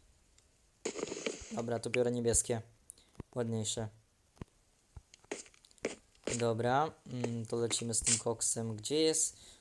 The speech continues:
O kurde, już noc się zbliża. Dobra, nie wiem, że jestem tchu-, e, tchórzem, trochę wam powiem. Na razie wiem, ja mówiłem, że w dzisiejszym odcinku już na pewno uciekniemy z tej wioski, ale zrozum-, nie zrozumcie mnie źle, no to nie moja już wina, że tak ten trochę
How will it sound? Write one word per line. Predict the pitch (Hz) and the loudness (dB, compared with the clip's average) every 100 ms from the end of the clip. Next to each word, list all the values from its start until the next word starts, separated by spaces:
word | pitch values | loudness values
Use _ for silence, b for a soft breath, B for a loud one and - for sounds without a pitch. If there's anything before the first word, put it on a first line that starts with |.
| B | B
O | 127 | -4
kurde, | - 160 147 | 2 4 6
już | 156 | 6
noc | 175 165 | 4 4
się | - 151 | 4 4
zbliża. | 139 156 143 147 117 - _ B B B B - | 0 2 6 6 6 -4 _ B B B B 0
Dobra, | 123 120 | 4 4
nie | 123 131 | 4 2
wiem, | 131 131 | 2 2
że | 127 | 2
jestem | 127 135 127 | 2 2 -2
tchu-, | - 131 - | -4 -4 2
e, | 123 117 | 2 2
tchórzem, | - 131 127 | 0 0 0
trochę | 123 123 | 0 2
wam | 123 120 | 2 2
powiem. | 123 131 151 151 B B B B - | 2 2 2 -2 B B B B 0
Na | 123 | 4
razie | 120 139 147 | 6 6 8
wiem, | 175 147 | 8 10
ja | 147 | 8
mówiłem, | 160 160 180 160 | 6 6 6 8
że | 160 | 8
w | 156 | 6
dzisiejszym | 175 - 185 190 | 6 6 6 4
odcinku | 185 185 185 | 2 0 4
już | 180 | 6
na | 185 | 6
pewno | 185 180 185 | 6 6 6
uciekniemy | 175 180 180 180 | 6 6 6 4
z | 170 | 6
tej | 180 | 6
wioski, | 165 170 - 190 202 B B B B | 6 6 6 2 -2 B B B B
ale | - 160 | 8 10
zrozum-, | 170 202 214 226 208 | 12 12 12 10 6
nie | 170 180 | 6 4
zrozumcie | 196 190 202 202 | 4 4 4 4
mnie | 208 208 | 4 4
źle, | 202 196 | 4 4
no | 175 | 2
to | 170 | 2
nie | 180 | 0
moja | 185 185 185 | 2 2 2
już | 180 | 0
wina, | 170 185 | 0 0
że | 147 | 2
tak | 147 156 - | 2 2 2
ten | - 143 | 0 0
trochę | 131 139 143 139 | 2 4 6 4